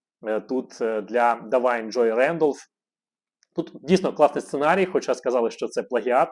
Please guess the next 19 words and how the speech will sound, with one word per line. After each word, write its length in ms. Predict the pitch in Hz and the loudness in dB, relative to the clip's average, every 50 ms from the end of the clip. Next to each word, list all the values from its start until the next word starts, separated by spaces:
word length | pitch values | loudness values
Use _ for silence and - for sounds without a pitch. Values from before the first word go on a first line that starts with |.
| - - | -6 -14
<laughs> 120 | - - | -6 -6
був 300 | 185 139 120 131 131 120 | -6 -4 -2 -2 -4 -4
скандал 520 | - - 127 120 117 131 143 170 175 175 - - - _ _ _ _ | -4 -8 -10 -4 0 2 2 2 0 -2 -6 -16 -20 _ _ _ _
на 140 | 139 143 139 | -2 -2 -2
днях. 380 | 127 127 139 143 143 143 - - _ _ _ _ _ _ _ _ _ _ _ _ | -2 0 -2 0 0 0 -2 -6 _ _ _ _ _ _ _ _ _ _ _ _
І, 440 | 160 175 196 202 208 220 226 226 | 0 2 2 2 4 4 4 4
напевно, 720 | 220 190 147 147 165 185 196 202 202 202 170 139 - - - _ _ _ _ _ _ | 4 4 4 4 4 4 4 4 2 2 2 2 0 -4 -14 _ _ _ _ _ _
найкращий 440 | 147 151 139 - 160 165 - 185 - | -4 -2 2 2 2 2 2 0 0
перформанс 440 | 190 165 - 170 165 175 170 - | 0 0 0 0 0 -2 -2 -2
молодого 380 | 165 151 147 139 160 190 - 214 | 0 2 2 4 4 4 4 4
актора. 460 | 165 - - - 127 104 92 90 92 - _ _ _ _ _ _ _ _ _ _ | 2 2 0 -2 -4 -4 -2 -4 -8 -12 _ _ _ _ _ _ _ _ _ _
От, 340 | 113 107 95 95 - - - | -8 -8 -8 -8 -10 -14 -10
е, 280 | 107 101 104 101 101 | -8 -8 -6 -6 -8
для 340 | 98 104 113 117 117 113 110 | -8 -4 -2 0 2 2 2
Домініка 420 | 107 120 120 123 123 123 - 123 120 | 0 -4 -6 -6 -8 -8 -8 -8 -10
Сеси. 460 | - - 165 165 190 190 - - 123 - | -4 0 2 2 2 2 0 -2 -2 -2
Взагалі, 360 | 139 160 190 247 247 185 131 | -2 0 2 4 4 4 4
такий 520 | - - - 165 - 170 131 107 - - _ _ | 2 -2 -6 -4 -2 0 0 -2 -2 -8 _ _
ансамбль 560 | 151 160 151 - - 214 196 165 127 117 101 | -2 -2 -2 2 2 2 4 4 2 0 0